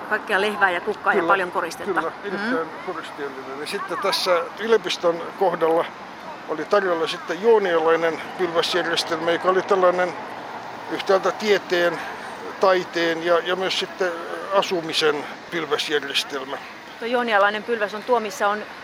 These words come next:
Speaker 1: eh,
Speaker 2: Missä on
Speaker 1: tuollainen niinku
Speaker 2: tuollaiset kie-, kiekurat.
Speaker 1: kiekurat tuolla
Speaker 2: Joo.
Speaker 1: yläpäässä. Joo. No minkä takia tuolla tuomiokirkossa on korinttilaiset pylväät?
Speaker 2: Se on taas, se oli semmoinen traditio, että kirkoissa, varsinkin tällaisissa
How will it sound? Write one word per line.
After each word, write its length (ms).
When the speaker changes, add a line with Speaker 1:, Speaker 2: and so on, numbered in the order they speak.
Speaker 1:
eh, 180
Speaker 2:
Missä 180
on 40
Speaker 1:
tuollainen 200
niinku 180
Speaker 2:
tuollaiset 400
kie-, 160
kiekurat. 460
Speaker 1:
kiekurat 500
tuolla 180
Speaker 2:
Joo. 120
Speaker 1:
yläpäässä. 300
Joo. 200
No 60
minkä 200
takia 240
tuolla 180
tuomiokirkossa 680
on 60
korinttilaiset 540
pylväät? 200
Speaker 2:
Se 80
on 80
taas, 360
se 120
oli 100
semmoinen 360
traditio, 600
että 180
kirkoissa, 680
varsinkin 320
tällaisissa 640